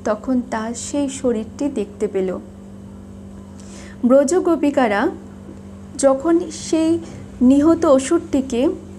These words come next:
এবং তার বুকের ওপর ক্রীড়ারত শ্রীকৃষ্ণকে দেখলেন, তখন ছুটে গিয়ে তারা গাভীর স্নেহের সঙ্গে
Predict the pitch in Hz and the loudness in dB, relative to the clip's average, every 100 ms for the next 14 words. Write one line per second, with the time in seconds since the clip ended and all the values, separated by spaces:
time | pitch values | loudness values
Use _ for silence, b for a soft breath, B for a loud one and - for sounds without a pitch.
0 | - 294 269 247 214 233 262 262 214 240 | 0 2 4 2 0 -2 0 2 0 -4
1 | - 302 294 285 302 302 - 247 277 294 | -2 0 0 2 0 0 -2 2 4 4
2 | 285 294 - 269 262 285 - 311 302 226 | 2 -4 -4 -4 -4 -4 0 0 2 0
3 | 226 247 320 269 247 311 - B B B | 0 0 2 2 2 -2 -8 B B B
4 | B B B - 349 190 190 - 320 311 | B B B -2 0 0 0 0 0 4
5 | 403 381 277 359 381 359 311 311 440 B | 4 4 2 2 4 4 4 2 -2 B
6 | B B 262 247 240 247 320 370 - 269 | B B 0 4 4 4 4 2 2 2
7 | 285 330 330 320 - 254 262 269 269 262 | 6 6 6 4 0 2 4 4 2 0